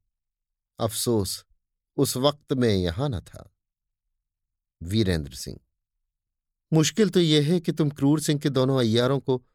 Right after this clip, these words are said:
फंसाना चाहते हो और वे लोग तुम्हारी गिरफ्तारी की फिक्र में हैं।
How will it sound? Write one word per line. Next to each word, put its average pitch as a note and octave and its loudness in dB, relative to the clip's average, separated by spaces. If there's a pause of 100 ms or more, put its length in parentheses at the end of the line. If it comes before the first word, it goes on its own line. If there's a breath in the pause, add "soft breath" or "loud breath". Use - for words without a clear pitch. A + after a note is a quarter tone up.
(180)
फंसाना C#3 0
चाहते G#2 -2
हो B2 0
और A2 0
वे A#2+ 0
लोग C3 0 (520)
तुम्हारी C#3 2
गिरफ्तारी A#2 -2
की - -4
फिक्र C#3 -4
में F2 -4
हैं। D2 -12